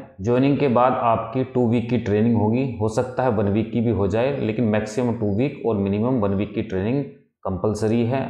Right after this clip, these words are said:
उसी के बाद आपको branch allocate होगी। मेडिकल आपको खुद से कराना होगा। जब भी आपके पास मेल आ जाएगी, उसमें सभी forms रहेंगे, medical forms रहेंगे, ज्वाइनिंग की formalities उसमें बताई जाएगी, क्या क्या आपको document लेके जाना है। जब भी आप medical कराएंगे, या तो आप किसी भी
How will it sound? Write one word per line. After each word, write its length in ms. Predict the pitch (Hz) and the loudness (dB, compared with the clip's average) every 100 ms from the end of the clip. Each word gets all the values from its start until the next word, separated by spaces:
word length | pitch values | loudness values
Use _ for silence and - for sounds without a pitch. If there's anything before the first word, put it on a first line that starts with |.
| - | -6
उसी 200 | 101 131 | -4 0
के 120 | 135 | 2
बाद 280 | 107 120 113 95 | 2 2 2 2
आपको 280 | 95 - | 0 -2
branch 400 | 117 85 92 90 | -2 0 -2 -2
allocate 440 | 92 90 90 90 - | -2 -2 -4 -6 -8
होगी। 280 | 80 82 - _ _ _ - | -10 -10 -14 _ _ _ -6
मेडिकल 420 | 107 120 135 143 | 0 2 2 4
आपको 260 | 135 127 139 | 2 2 -2
खुद 220 | - 107 | -2 -4
से 180 | - 117 | -2 -2
कराना 300 | 113 104 107 | 0 0 0
होगा। 300 | 101 98 113 147 147 - - | 0 0 0 -4 -6 -14 -8
जब 200 | 95 104 | -2 0
भी 100 | 127 | 2
आपके 240 | 139 123 139 | 2 2 2
पास 240 | 139 131 | 2 2
मेल 260 | 110 113 120 | 2 2 4
आ 100 | 104 | 4
जाएगी, 320 | 107 110 120 | 4 2 0
उसमें 600 | 117 113 117 139 160 - - | -2 -2 -2 -2 -4 -8 -6
सभी 260 | 113 113 | -2 0
forms 380 | 117 113 113 117 | 0 0 0 2
रहेंगे, 240 | 107 113 110 | 0 2 2
medical 360 | 101 101 113 95 | 2 2 0 -2
forms 260 | 107 107 107 | -2 -2 0
रहेंगे, 360 | 101 104 120 127 | 0 0 0 0
ज्वाइनिंग 440 | 101 104 107 104 | 0 2 0 -2
की 80 | 110 | -2
formalities 520 | 104 101 98 95 107 | -4 -2 -2 -2 -2
उसमें 240 | 95 110 87 | -2 -2 -2
बताई 240 | 90 98 | 0 0
जाएगी, 240 | 98 101 127 | 0 0 0
क्या 180 | 107 98 | 0 0
क्या 160 | 101 | 0
आपको 220 | 92 - | 0 -2
document 420 | 127 92 92 107 110 | -2 -2 -2 -2 -2
लेके 280 | 82 110 | -2 -2
जाना 300 | 104 85 80 | -4 -4 -4
है। 260 | 73 76 71 - _ 110 | -6 -10 -14 -18 _ -4
जब 120 | 98 | 0
भी 100 | 139 | 2
आप 100 | 120 | 4
medical 340 | 113 117 127 | 4 4 2
कराएंगे, 360 | 120 113 127 131 | 2 2 2 2
या 120 | 123 | 2
तो 140 | 131 98 | 2 0
आप 180 | 117 - | 0 -2
किसी 220 | 113 120 | -2 0
भी 220 | 110 123 | 2 0